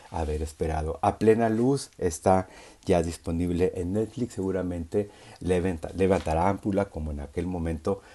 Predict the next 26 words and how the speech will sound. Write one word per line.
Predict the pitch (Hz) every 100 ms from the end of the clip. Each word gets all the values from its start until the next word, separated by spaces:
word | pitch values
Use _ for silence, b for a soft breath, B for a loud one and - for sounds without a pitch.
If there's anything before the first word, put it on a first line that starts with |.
| b
aquel | 80 80 87 85
otro | 98 92 87
documental | 82 - 80 78 85 82
contra | - 78 73 78
el |
ejército | 78 - 82 - - 87 - b b -
que | 80
se | 87
llamó | 80 78 82 -
Hasta | 90 80 85
los | 78 76 69
Dientes. | 76 69 - - - b b b
Pero | 160 165 170 -
si | - 147 147
deciden, | 107 107 - 113 123 117 -
eh, | 92 87 85 87
acudir | 87 90 - 82 90 104 - b b
con | - 78
todas | 92 92 95
las | 87
precauciones | 95 87 95 - 98 95 82
a |
una | 76 78 80
sala | - 87
de | 95 90
cine, | 110 107 123